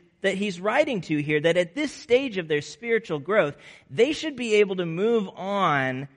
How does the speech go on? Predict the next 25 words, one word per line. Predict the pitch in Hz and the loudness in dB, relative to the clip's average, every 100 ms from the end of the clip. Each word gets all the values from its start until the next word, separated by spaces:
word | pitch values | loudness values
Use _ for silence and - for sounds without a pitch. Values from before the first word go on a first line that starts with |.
| _ _ 151 | _ _ -2
beyond | 180 170 190 247 254 240 208 _ | 0 2 4 4 2 -2 -6 _
some | - 220 214 | 0 2 2
of | 175 | 0
the | 170 | -2
basic | 139 135 196 233 220 220 220 - | -4 0 2 2 -2 -4 -4 -8
foundational | 190 180 175 156 175 185 - 170 151 | -2 0 0 0 2 2 0 -6 -6
truths | - - 160 143 | -6 -2 -2 -2
of | 135 117 | -6 -6
the | 117 | -10
faith. | - 110 92 | -6 -6 -4
Not | 170 247 - | -4 -4 -6
to | 202 _ | -10 _
leave | - 156 196 226 180 | -2 0 2 0 0
them | 170 143 | 0 0
behind, | 135 113 226 202 135 123 _ _ | -6 -6 -6 -4 -4 -10 _ _
but | 170 - | -2 0
to | 175 | -6
build | 143 147 190 185 170 | -2 0 2 2 0
on | 135 131 123 | -4 -2 -2
them | 117 107 98 95 - _ _ _ _ | -2 -4 -6 -10 -18 _ _ _ _
as | 131 131 | -8 -8
a | |
foundation. | - 135 127 127 180 175 - 98 _ _ _ _ _ _ _ - | -6 -4 -2 0 0 0 -6 -18 _ _ _ _ _ _ _ -12
But | 143 156 | -2 -2
instead, | 175 - 226 240 147 | -2 -6 2 4 4